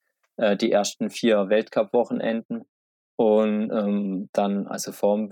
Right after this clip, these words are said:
vor Weihnachten. Äh, das ist das, für m-, was, wo ich mich jetzt auch irgendwie drauf freue und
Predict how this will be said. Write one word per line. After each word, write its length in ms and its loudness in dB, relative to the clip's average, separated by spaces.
vor 300 2
Weihnachten. 720 0
Äh, 160 0
das 200 -2
ist 200 -6
das, 140 0
für 120 -2
m-, 320 -2
was, 420 -6
wo 80 0
ich 100 -2
mich 140 0
jetzt 160 0
auch 180 2
irgendwie 340 -2
drauf 300 -2
freue 480 4
und 320 2